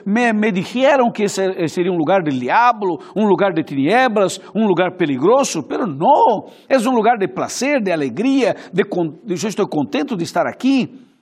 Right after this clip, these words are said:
Y cuidado, porque por ahí, ahí está la trampa, ¿viste? Ahí está el, el, el gancho maligno para llevarte a una transgresión, al pecado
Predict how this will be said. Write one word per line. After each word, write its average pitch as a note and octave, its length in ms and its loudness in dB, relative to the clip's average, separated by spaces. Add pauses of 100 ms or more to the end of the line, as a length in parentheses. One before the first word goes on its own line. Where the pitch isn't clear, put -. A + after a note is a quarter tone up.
(340)
Y A#2+ 140 -6
cuidado, E3 640 -2
porque D#3 320 -6
por D3+ 340 0
ahí, A3+ 440 2
ahí F#3+ 260 2
está - 320 0
la F3+ 80 0
trampa, G#3+ 460 0
¿viste? D3 420 -8 (360)
Ahí A3 240 0
está - 720 0
el, F#3 340 2
el, F3+ 320 4
el D3 200 0
gancho G#3 580 2
maligno D#3+ 840 0 (1160)
para E3+ 240 0
llevarte F3+ 580 -2
a D#3 120 2
una D#3+ 520 -2 (560)
transgresión, G#3 1080 0 (140)
al E3 300 0
pecado G3+ 640 -2